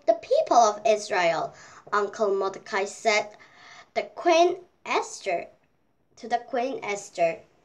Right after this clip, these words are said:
'What do you want me to do?' said Esther. 'Please ask the king to help us,' as Esther said Mordecai, but Esther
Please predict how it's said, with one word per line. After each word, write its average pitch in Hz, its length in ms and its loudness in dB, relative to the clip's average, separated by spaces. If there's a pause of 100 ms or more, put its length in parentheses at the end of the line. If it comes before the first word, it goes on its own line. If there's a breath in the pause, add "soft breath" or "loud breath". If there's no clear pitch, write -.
(240)
'What 403 200 2
do 440 60 6
you 440 160 10
want 220 460 0
me 196 220 -6
to 302 100 -4
do?' 392 400 2 (840 loud breath)
said - 380 -2
Esther. 214 540 -4 (840)
'Please 320 480 -2
ask 226 320 -2
the 240 80 -4
king 403 400 -2
to 226 140 0
help 202 360 -2
us,' 180 220 -4
as 190 320 -6 (180)
Esther 254 520 -8 (320 loud breath)
said - 300 -4
Mordecai, 220 640 -2 (200)
but 247 300 -2
Esther 202 400 -8